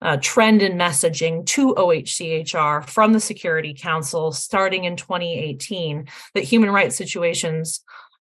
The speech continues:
uh, on their own are of little importance to the Security Council. And it's a narrative that they absorb, and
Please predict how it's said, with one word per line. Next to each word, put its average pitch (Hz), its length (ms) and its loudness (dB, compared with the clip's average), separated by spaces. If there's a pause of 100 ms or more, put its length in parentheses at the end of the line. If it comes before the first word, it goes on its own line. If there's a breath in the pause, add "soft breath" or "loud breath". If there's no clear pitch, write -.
uh, - 40 2
on 165 480 6
their 175 220 6
own 147 340 4
are 151 520 0
of 160 220 -6
little 196 280 0
importance - 640 -4
to 185 80 -4
the 175 80 -10
Security 165 480 -4
Council. 160 440 -4
And 170 80 -2
it's - 140 -4
a 185 60 0
narrative 170 680 2 (100)
that 170 200 0
they 175 180 4
absorb, 170 760 2 (380 soft breath)
and 160 300 -6